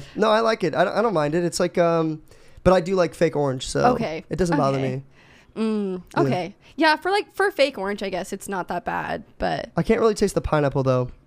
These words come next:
Speaker 2: Yeah, no. There's, like, no pineapple in that. But artificial orange already is, like, can't be above a five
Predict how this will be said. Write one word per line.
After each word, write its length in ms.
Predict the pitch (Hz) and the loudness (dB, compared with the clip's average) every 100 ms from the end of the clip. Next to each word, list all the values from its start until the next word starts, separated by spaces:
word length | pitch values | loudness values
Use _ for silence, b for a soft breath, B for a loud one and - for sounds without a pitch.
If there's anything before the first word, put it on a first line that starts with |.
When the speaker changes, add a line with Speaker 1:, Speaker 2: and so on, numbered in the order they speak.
| _ | _
Speaker 2:
Yeah, 240 | 202 214 185 | -8 -4 -4
no. 320 | 175 156 185 - b b b _ _ _ _ _ _ - | -8 -12 -16 -20 b b b _ _ _ _ _ _ -16
There's, 180 | 190 | -14
like, 140 | 196 185 | -12 -14
no 120 | 175 | -16
pineapple 380 | - 170 - - | -14 -16 -14 -12
in 60 | 180 | -12
that. 160 | - - b b | -12 -18 b b
But 340 | - 233 220 - _ _ _ _ - - - - _ | 4 4 4 -2 _ _ _ _ -20 -20 -20 -20 _
artificial 400 | 233 262 277 262 | -2 0 -6 -6
orange 320 | 190 190 202 - | -4 -4 -6 -4
already 280 | 185 180 180 | -4 -4 -6
is, 120 | 185 | -8
like, 240 | 170 - - _ _ _ _ _ - | -10 -12 -20 _ _ _ _ _ -20
can't 300 | - 202 180 | -8 -8 -4
be 80 | 180 | -6
above 220 | 165 160 | -6 -8
a 60 | |
five 460 | 180 - - - - | -10 -10 -8 -10 -14